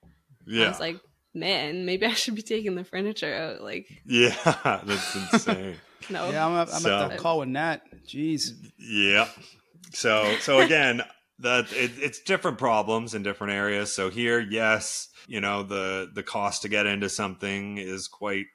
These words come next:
Speaker 2: steep, and obviously the tenancy laws are s-, quite steep. Um, but, you know, we do, everyone up here is holding a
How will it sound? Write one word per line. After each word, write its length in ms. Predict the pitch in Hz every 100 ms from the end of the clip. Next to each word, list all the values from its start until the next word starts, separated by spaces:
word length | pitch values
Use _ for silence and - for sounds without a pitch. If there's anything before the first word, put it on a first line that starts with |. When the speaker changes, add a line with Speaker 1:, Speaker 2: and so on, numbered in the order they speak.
| - -
Speaker 2:
steep, 580 | - - 107 104 98 - _ - -
and 720 | 95 92 95 95 95 92 92
obviously 480 | 92 95 92 - 98
the 80 | 92
tenancy 440 | - 98 95 - 98
laws 400 | 95 95 95 95
are 60 |
s-, 200 | 92 - -
quite 340 | 107 95 90
steep. 440 | - - 98 95 - _ - - _ -
Um, 760 | 92 92 92 90 90 90 87 -
but, 440 | 107 110 95 87 - _ _ _ _
you 120 | 98
know, 200 | 87 87
we 180 | 85 90
do, 480 | 85 101 98 95 92
everyone 580 | 110 101 101 95 92 90 85 -
up 220 | 95 -
here 280 | 95 90 90
is 220 | 95 87
holding 420 | 90 85 85 85
a 320 | 85 80 82